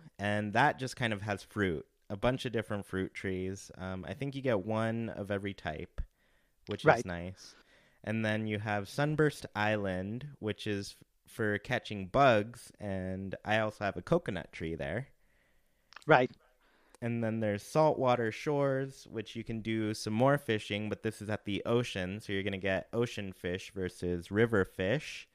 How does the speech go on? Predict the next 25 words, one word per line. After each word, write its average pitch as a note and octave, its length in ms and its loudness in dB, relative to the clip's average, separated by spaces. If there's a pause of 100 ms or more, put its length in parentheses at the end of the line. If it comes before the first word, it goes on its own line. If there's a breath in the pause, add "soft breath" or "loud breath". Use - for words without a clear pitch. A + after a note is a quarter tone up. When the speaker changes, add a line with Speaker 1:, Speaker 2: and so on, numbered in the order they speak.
(480 soft breath)
Speaker 1:
And G#2 400 0
Speaker 2:
Right. C3 260 0 (300)
Speaker 1:
then B2+ 680 -2 (300)
the A2+ 160 2
one D#3+ 340 0
really D3 260 4
different A2+ 560 0 (840)
area G#2+ 440 4
where G2 120 2
you G2+ 180 0
still A2 460 0 (120)
get G2 420 2 (440)
materials G2+ 1000 0
is F#2+ 360 -4
Shovel A2 360 -2
Strike - 360 -2
Quarry, F#2+ 680 2 (840)
but G#2 520 2 (200)
you A2 160 0
need B2+ 440 0
leaf A#2+ 380 0
tickets D#3 420 -6
to - 140 -4
enter D3 360 -2
there, C#3+ 420 2